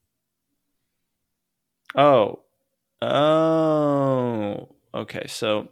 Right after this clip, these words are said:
to be in compliance with the European Union's General Data Protection Regulation, tobacco reviews dot com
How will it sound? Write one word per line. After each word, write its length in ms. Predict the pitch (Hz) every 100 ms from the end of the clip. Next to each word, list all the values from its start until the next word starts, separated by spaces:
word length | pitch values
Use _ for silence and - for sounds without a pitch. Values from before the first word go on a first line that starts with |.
| _
to 100 | -
be 160 | 123 156
in 60 |
compliance 580 | 143 139 - 127 127 -
with 100 | -
the 80 | 110
European 520 | 104 113 - 123 113
Union's 480 | 101 98 95 92 -
General 380 | - 104 113 107
Data 320 | - 101 95
Protection 520 | - - 104 - 104
Regulation, 720 | 98 92 95 127 131 - - - - - - - _ _
tobacco 420 | 117 110 110 110
reviews 420 | 117 107 101 104 98
dot 200 | 104 -
com 480 | 101 95 98 98